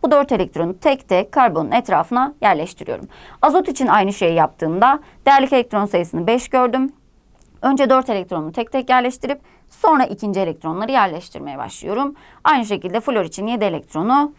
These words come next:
yerleştirdim. Burada iyonların Lewis gösterimlerinde dikkat etmemiz gerekiyordu. Azot örneğin iki beş diye yapmıştık. Eksi üç iyonu, anyonu yani üç elektron almış demektir.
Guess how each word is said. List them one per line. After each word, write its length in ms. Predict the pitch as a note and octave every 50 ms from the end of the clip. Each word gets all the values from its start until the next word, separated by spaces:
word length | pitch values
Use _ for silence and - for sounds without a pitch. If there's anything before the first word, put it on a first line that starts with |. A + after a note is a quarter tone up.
| - -
yerleştirdim. 720 | A3+ G#3+ F3+ D#3 F3 - - - E3 - - G#3 C4 D4 - _ _ _ _ _ _ _ -
Burada 280 | C4+ C#4+ B3 D#4 D#4
iyonların 520 | - - C#4 D4 C#4+ C#4+ D4+ D4+ D#4 C#4+ C#4+
Lewis 220 | C#4+ C#4 C4 -
gösterimlerinde 680 | - A3+ G#3+ - - F#3+ F#3+ F3+ F3+ E3+ D3+ D#3 E3 E3+
dikkat 260 | G3+ - C4 C4 D4
etmemiz 380 | C#4+ C#4+ - C4+ C4+ - E3
gerekiyordu. 580 | - C#4 C4 C4 C4 - C4+ C4 A#3+ B3+ C4 C#4 - - - - - - - _
Azot 300 | - D4+ C#4 D#4 D4+ D4+ - -
örneğin 500 | G#3 G#3 E3 E3 E3 F3 A3 B3+ C4 -
iki 240 | - A#3 - C#4 A#3+
beş 260 | B3+ B3+ - - -
diye 120 | - D#3+ D#3+
yapmıştık. 560 | F#3 A3+ A3+ - A#3+ - - - - C4+ - _ _ _ -
Eksi 360 | A#3+ B3+ - - - - C#4+
üç 240 | B3 D4+ C#4+ - - - _ - - - - - - - -
iyonu, 440 | G#3+ G3+ F3+ E3 E3 E3+ G3+ D4 - - - - -
anyonu 380 | A#3 B3 B3 A3+ F#3+ E3 F#3 A3+
yani 240 | A#3+ B3+ A3+ A#3 B3
üç 160 | C#4+ - A#3+
elektron 320 | G3 F3 - - F3 E3+
almış 380 | G3+ A3+ B3 B3+ C4 - - -
demektir. 440 | C4 C4 C4 B3+ - - C4+ -